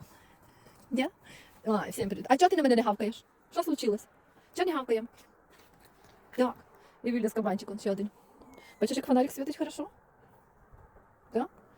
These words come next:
Шикарно. Тепер я бачу всіх собак, бачу весь ліс, мені не страшно, подиви, як лупить. Щось там чотириста вісімдесят п'ять гривень я знайшла сьогодні такого фонаря. Його, правда, немає там прям всіх з-, з-, з-,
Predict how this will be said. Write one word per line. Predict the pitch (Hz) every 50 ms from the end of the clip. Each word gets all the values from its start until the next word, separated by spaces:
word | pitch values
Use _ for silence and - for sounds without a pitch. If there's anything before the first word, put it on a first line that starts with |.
| _ _ -
Шикарно. | - 240 - 262 208 190 180
Тепер | 202 202 226 220
я | 226
бачу | - 214 208 214
всіх | 202 214 214 -
собак, | 208 185 185 214 262 - - - - - -
бачу | - 214 220 - 202
весь | 202 - -
ліс, | 190 190 226 -
мені | 220 208 202 208
не | 202 208
страшно, | - 220 202 185 196 - 240 233
подиви, | 226 220 214
як | 196 -
лупить. | 196 185 175 208 - - - - _ _ _ _ _ - - - - - - -
Щось | - 254 -
там | 262 226
чотириста | - - 277 294 - 254
вісімдесят | 247 - 247 - 226 214
п'ять | - 208 202 196
гривень | 185 185 170 170
я | 170
знайшла | 170 175 - - 170 -
сьогодні | 185 170 170
такого | - - 180 180
фонаря. | 180 180 214 269 285 - - - - _ -
Його, | 214 202
правда, | 208 202 190 196
немає | 196 190 180 180
там | - 175 175
прям | 180 175 175
всіх | - - 196 -
з-, | 165 - 180 170 -
з-, | 196 - 185
з-, | 180 190